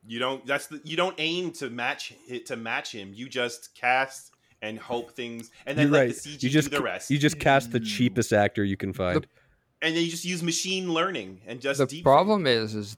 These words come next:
Speaker 4: the guy that got to play Nick Ca-, young Nick Cage is, like, very
Speaker 1: Matt Long.
Speaker 4: traditionally handsome, and Nick Cage
Speaker 2: He's
Speaker 4: is
Speaker 2: like young
Speaker 4: not.
Speaker 2: Tom Cruise.
Speaker 3: Yes.
Speaker 4: So it just looks stupid.
Speaker 3: Yes. He would. Yeah, I, I agree with you. Like, if he, if Tom Cruise was playing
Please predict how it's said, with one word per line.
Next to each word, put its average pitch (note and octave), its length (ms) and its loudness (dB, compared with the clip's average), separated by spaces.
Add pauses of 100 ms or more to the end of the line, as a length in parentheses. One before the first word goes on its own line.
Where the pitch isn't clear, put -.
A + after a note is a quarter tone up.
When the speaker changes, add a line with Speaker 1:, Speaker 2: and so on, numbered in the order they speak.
Speaker 4:
the A2 140 -6 (540)
guy G#2+ 260 4
that B2+ 140 0
got A2+ 220 0
to A2+ 80 -8
play G2+ 260 -2
Nick F#2+ 260 -8
Ca-, - 200 -8
young G#2 240 -2
Nick G2+ 160 -8
Cage - 460 -8 (120)
is, G2+ 200 -6
like, G#2 320 -2 (600)
very A#2+ 340 4
Speaker 1:
Matt - 200 -6
Long. B2 140 2
Speaker 4:
traditionally A2 480 -2
handsome, G2+ 600 -6 (340)
and A2 160 0
Nick A2+ 140 0
Cage A2+ 340 -2
Speaker 2:
He's D#3 80 6
Speaker 4:
is D#3 60 6
Speaker 2:
like F3 120 2
young D3 140 6
Speaker 4:
not. D#3+ 140 6
Speaker 2:
Tom D3 200 4
Cruise. C#3+ 400 4
Speaker 3:
Yes. C#3+ 280 -2
Speaker 4:
So - 180 0
it A2 80 -4
just B2+ 180 -2
looks - 220 0
stupid. G#2 380 -4 (160)
Speaker 3:
Yes. D#3 580 2 (320)
He G3 140 4
would. C#4+ 260 4
Yeah, F#3+ 340 6
I, F#3+ 200 4 (260)
I F3 160 6
agree F#3+ 320 6
with E3 140 4
you. D#3 160 4
Like, C3 260 0
if D3+ 220 -4
he, F3+ 140 4 (360)
if E3+ 220 -2 (400)
Tom C4 300 2
Cruise A#3 440 0
was F#3 160 -2
playing D3+ 640 0